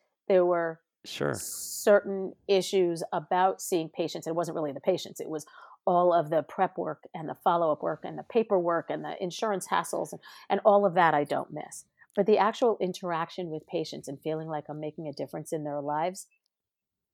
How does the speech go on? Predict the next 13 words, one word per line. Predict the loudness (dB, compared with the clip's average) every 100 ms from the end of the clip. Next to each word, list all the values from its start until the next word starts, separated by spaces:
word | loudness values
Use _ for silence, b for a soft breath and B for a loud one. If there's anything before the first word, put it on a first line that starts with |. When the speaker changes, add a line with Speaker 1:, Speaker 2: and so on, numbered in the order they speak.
| _ 2
Speaker 1:
that | 6 6
I | 4
do | -2
miss. | -4 -8 -12 -16 _ _ _ -4
And, | 0
you |
know, | 2
I |
had | 2 0 0
people | -2 0 -2
in | 0
my | 0
life | 2 2 -2